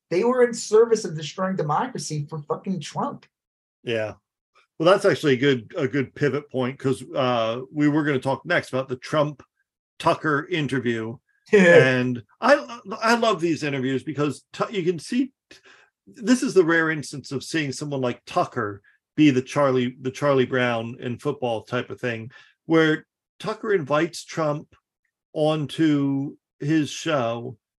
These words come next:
Speaker 2: and then carefully sets everything up so that Trump can just have a nice, easy interview,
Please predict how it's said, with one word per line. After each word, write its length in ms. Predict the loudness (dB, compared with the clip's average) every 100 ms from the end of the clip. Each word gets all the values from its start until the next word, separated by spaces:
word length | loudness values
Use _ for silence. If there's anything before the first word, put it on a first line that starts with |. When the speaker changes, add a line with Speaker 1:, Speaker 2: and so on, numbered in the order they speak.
| _ _ _ -8
Speaker 2:
and 220 | -2 0
then 200 | 0 -4 -8
carefully 680 | -10 -2 0 -2 -6 -10 -8
sets 380 | -6 -2 -2 0
everything 400 | 0 0 0 0
up 180 | -2 -4
so 180 | -12 -8
that 260 | -8 -10
Trump 360 | -8 -6 -6 -8
can 140 | -8
just 140 | -8 -6
have 140 | -4
a 40 | -2
nice, 320 | -2 -2 -4
easy 240 | -8 -4 -2
interview, 400 | -2 0 0